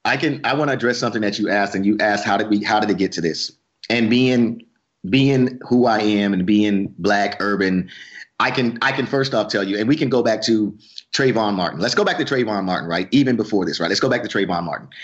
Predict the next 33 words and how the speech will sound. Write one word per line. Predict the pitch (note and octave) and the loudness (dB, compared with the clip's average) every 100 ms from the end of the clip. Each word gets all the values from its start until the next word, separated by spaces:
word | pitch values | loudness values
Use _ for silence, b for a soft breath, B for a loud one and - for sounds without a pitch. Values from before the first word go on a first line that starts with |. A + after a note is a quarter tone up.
| B - | B -4
Trayvon | D3+ F3+ F#3 D#3 | 0 2 2 2
Martin | D3 A#2+ A2+ | 0 0 0
pretty | B2 | 0
much | A2+ A2 | 0 0
was | A2 | 0
in | A#2 | 0
the | A2 | 0
same | A#2 A2+ | 0 2
situation, | A2+ - F#2+ D#2+ - - - | 0 0 -2 -2 -6 -12 -4
right? | F#2+ A2+ | -2 2
He | A#2+ | 2
was, | G#2+ | 4
he | A#2+ | 2
was, | G#2+ | 2
he | G#2 | 2
went | A2+ B2 | 0 2
to | |
the | E3 | 0
store. | - A#2 A2 | 2 2 2
He's | A2+ A2+ | 2 2
minding | A#2 B2+ | 2 0
his | B2+ | 0
business, | G#2 F#2 F#2 | -2 -2 -4
a | |
young | G2+ A2 A2+ | 0 0 2
kid. | G2+ F2 - B B B B - | 2 0 -4 B B B B -2
Some | C3 D3 | 2 4
dude | D3 C#3+ | 4 4
sees | C3+ A#2+ A2 | 4 2 2
him. | F#2+ F#2+ - _ _ _ _ _ _ _ - _ _ | -2 -4 -10 _ _ _ _ _ _ _ -20 _ _
He, | - C#3 D3+ C3 A#2 - - _ _ _ _ _ _ _ _ _ - | -2 2 4 4 2 -2 -12 _ _ _ _ _ _ _ _ _ -4
he, | - C#3+ A#2+ | 2 4 4
uh, | A2+ G#2 F#2+ | 4 2 0